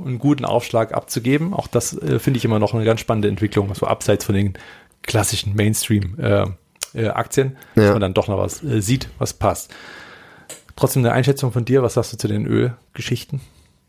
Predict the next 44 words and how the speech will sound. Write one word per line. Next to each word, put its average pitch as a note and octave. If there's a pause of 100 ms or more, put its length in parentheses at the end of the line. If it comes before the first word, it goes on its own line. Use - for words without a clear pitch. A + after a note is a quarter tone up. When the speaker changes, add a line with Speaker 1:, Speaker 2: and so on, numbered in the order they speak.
(140)
Speaker 1:
Zu -
denen G#2
jetzt G#2
in A2
Venezuela, A2
wenn G#2+
dann G#2
doch A2+
mehr A2+
gefördert A2+
wird, B2+
was - (280)
Speaker 2:
Was F#2
soll F#2
ich F2
sagen? G2+ (320)
Ich F#2
hab F#2
Chevron-Aktien. G2+ (840)
Ich -
bin G#2
investiert. G#2 (140)
Speaker 1:
Seit G#2
diesem G#2+
Jahr, G2+
muss C#3
man A2+
Speaker 2:
Äh, A2
Speaker 1:
sagen. G#2
Speaker 2:
seit A2
diesem G#2
Jahr, A2+
seit, G2+
äh, G2
Speaker 1:
Spoiler. G2+ (380)
Ja. G#2
Speaker 2:
äh, G#2+
seit, F#2+
äh, F#2+
ein F2
paar F#2+
Tagen G2+
und, G2
ähm, F#2